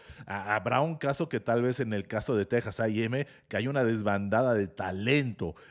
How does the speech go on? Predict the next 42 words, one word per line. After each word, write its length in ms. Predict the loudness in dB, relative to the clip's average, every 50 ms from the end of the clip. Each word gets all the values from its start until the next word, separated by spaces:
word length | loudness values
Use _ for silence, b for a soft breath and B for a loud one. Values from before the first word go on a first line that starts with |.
| B
eh, 260 | -2 0 0 0 0 0
este 320 | -2 -4 -2 0 0 2
año, 340 | 2 2 2 0 -2 -4 -2
que 100 | -2 -2
ya 100 | -2 -2
después 220 | -2 0 0 0 2
lo 80 | 2 2
vamos 260 | 2 -2 -2 -2 -2
a 40 | -2
hablar 220 | -2 0 -2 -2
con 160 | -4 -8 -6
toda 160 | -4 -4 -2
la 140 | -2 -4 -6
salida 420 | -6 -8 -8 -8 -6 -6 -6 -6 -6
de, 200 | -6 -8 -8 b b b b b b
de 120 | -10 -10
jugadores 720 | -8 -8 -10 -8 -6 -4 -2 -2 -2 -2 -2 -4 -6 -8 B B B B B
en 160 | -8 -4 -4
el 80 | -4 -2
portal 320 | 0 -2 0 2 2 2
de 80 | 2 2
transferencia, 540 | 0 -2 -2 0 0 0 0 0 -2 -4 -2
que 100 | -2 -4
todavía 300 | -2 0 0 0 0 0
no 100 | -2 0
termina 460 | 0 -2 0 0 -2 -2 -2 -2 -2
la 300 | -2 -2 -4 -6 -4 _
primera 520 | -2 -2 0 -2 -2 0 2 4 4 4
ventana, 500 | 2 2 -2 0 2 2 2 2 0 -2
y 80 | -2 -2
una 160 | -2 0 0
vez 100 | -2 0
que 100 | -2 -2
termine 340 | -2 -2 -2 -2 -2 0 0
la 140 | 0 0 0
primera 280 | -2 -2 0 0 0
ventana 480 | 0 -2 -2 -4 -4 -4 -4 -4 -6 -4
haremos 360 | -2 -2 -2 -4 -4 -6 -6
un 120 | -6 -4
video 260 | -2 0 2 2 2 2
al 80 | 2
respecto. 500 | 0 -4 -2 -2 -4 -4 -2 -6 -6 -6